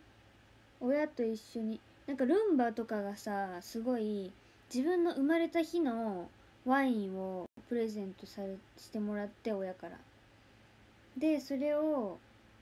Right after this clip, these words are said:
親と一緒に飲んだみたいなことを聞いて、そうそうそう。最初のね、最初の一杯をそれにしたよって言ってて、あー、なんて素敵な家族な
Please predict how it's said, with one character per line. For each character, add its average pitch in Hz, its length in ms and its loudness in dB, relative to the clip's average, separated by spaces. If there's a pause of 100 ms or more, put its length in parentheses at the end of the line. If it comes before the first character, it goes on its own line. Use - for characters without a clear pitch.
(160)
親 294 240 4
と 254 120 -4
一 226 120 -2
緒 - 220 -8
に 220 220 -2
飲 226 180 -2
ん 220 120 -2
だ 185 100 -4
み 180 100 -8
た 180 140 -8
い 180 40 -10
な 185 100 -12
こ - 100 -14
と 175 140 -8
を 165 80 -8
聞 - 220 -12
い 190 40 -14
て、 185 460 -6 (1000)
そ - 200 -12
う 202 40 -8
そ 202 200 -16
う 196 40 -16
そ - 180 -18
う。 180 180 -16 (580)
最 226 280 -6
初 226 200 -6
の 220 160 -2
ね、 233 180 -6 (380)
最 233 240 -10
初 247 160 -4 (100)
の 233 140 -4
一 240 120 -4 (180)
杯 185 240 -4
を 190 380 -8
そ - 140 -12
れ 202 100 -6
に 196 140 -6
し 202 100 -16
た 196 100 -8
よ 196 180 -4
っ - 20 -14
て - 120 -20
言 - 100 -10
っ - 20 -14
て - 140 -20
て、 - 220 -18 (960)
あ 202 340 -6
ー、 - 20 -6
な 214 160 -2
ん 240 60 -4
て 220 100 -12
素 - 140 -16
敵 220 260 -10
な 220 140 -8
家 - 120 -16
族 - 240 -12
な 180 40 -8